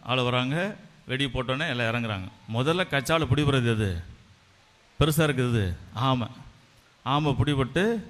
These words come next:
கரையில வைக்கிறாங்க, ஆயிரம் பத்திர. அது என்ன செய்யுது? மறுபடியும் தண்ணிக்குள்ள வருது. உடனே ஆயிரம் பத்திர மல்லாத்திர திருப்பி வைக்கிறாங்க, மறுபடியும் பிரண்டு வருது. மறுபடியும் என்ன பண்றாங்க? ஆயிரம் பத்திர மல்லாத்திர கல்லு வைக்கிறாங்க, அதான் ஆயிரம் பத்திர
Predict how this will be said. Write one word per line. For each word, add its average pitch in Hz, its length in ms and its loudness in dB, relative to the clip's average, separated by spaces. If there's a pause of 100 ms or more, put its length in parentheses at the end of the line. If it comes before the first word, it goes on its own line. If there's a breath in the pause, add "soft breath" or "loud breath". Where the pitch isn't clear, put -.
(560)
கரையில 160 300 2
வைக்கிறாங்க, 120 400 -2 (100)
ஆயிரம் 131 360 2
பத்திர. 117 400 0 (580)
அது 151 140 4
என்ன 165 120 2
செய்யுது? 156 220 2
மறுபடியும் 175 720 4 (400)
தண்ணிக்குள்ள 143 340 4
வருது. 113 280 0 (480 loud breath)
உடனே 147 280 0
ஆயிரம் 156 360 2
பத்திர 180 520 0 (260)
மல்லாத்திர 143 560 2 (1800)
திருப்பி 185 260 4
வைக்கிறாங்க, 120 340 0
மறுபடியும் 202 600 4
பிரண்டு 170 240 0
வருது. 135 360 0 (960)
மறுபடியும் 190 400 2
என்ன 170 140 2
பண்றாங்க? 135 680 0
ஆயிரம் 151 320 0
பத்திர 143 260 2
மல்லாத்திர 151 440 0
கல்லு 151 300 2
வைக்கிறாங்க, 107 300 -2
அதான் 127 240 -2
ஆயிரம் 135 280 -2
பத்திர 139 400 -2